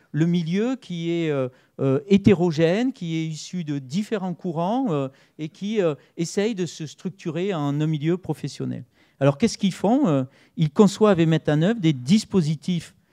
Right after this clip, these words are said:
d'apprentissage, euh, euh, pour, euh, mieux connaître l'architecture.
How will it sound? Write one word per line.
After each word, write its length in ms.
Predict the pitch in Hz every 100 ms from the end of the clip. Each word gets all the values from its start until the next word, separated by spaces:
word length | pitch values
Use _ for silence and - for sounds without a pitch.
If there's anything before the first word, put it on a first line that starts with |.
| _ -
d'apprentissage, 920 | 147 - 156 - 139 - 160 196 196
euh, 300 | 147 131 123 120 _ -
euh, 480 | 131 127 120 117 117 -
pour, 280 | 147 151 127
euh, 100 | 120 -
mieux 220 | 127 165
connaître 300 | 165 156 135
l'architecture. 720 | 131 - 131 120 117 - 220